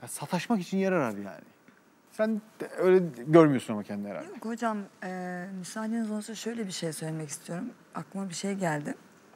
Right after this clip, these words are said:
Speaker 2: Geçen gün mesela toplu taşımada, hani öfke patlamasına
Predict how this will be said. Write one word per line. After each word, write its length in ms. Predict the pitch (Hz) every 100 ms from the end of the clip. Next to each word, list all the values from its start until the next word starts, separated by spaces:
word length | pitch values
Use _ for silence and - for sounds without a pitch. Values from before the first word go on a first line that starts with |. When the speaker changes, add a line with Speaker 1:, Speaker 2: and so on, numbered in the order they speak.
| - - - - - -
Speaker 2:
Geçen 320 | 196 254 262
gün 100 | 202
mesela 320 | 202 196 196
toplu 340 | 180 208 214 -
taşımada, 440 | 196 170 165 156
hani 220 | 160 185 175 - -
öfke 300 | 196 - 269
patlamasına 840 | 254 220 - 208 202 196 - 202